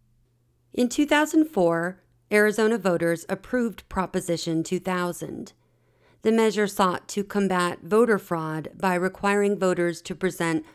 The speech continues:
proof of citizenship when they register to vote, and to present identification when they vote on Election Day. The election procedures implemented to effect Proposition two hundred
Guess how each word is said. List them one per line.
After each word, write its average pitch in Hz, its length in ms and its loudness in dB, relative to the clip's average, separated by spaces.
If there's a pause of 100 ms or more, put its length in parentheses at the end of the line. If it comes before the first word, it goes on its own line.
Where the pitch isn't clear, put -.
(160)
proof 247 300 -2
of 277 140 0
citizenship 160 840 -2 (140)
when 180 160 2
they 170 100 0
register 180 460 -2
to 208 100 -2
vote, 160 440 -6 (500)
and 208 140 2
to 214 60 2
present 190 380 0
identification 196 1120 0
when 180 140 2
they 180 100 0
vote 160 320 -4
on 170 160 -4
Election 175 480 -4
Day. 156 340 -12 (1040)
The 233 480 0
election 233 460 -2
procedures 190 680 -2
implemented 185 840 -2
to 202 240 -4
effect - 640 -4
Proposition 175 680 -4
two 165 200 -4
hundred 165 500 -4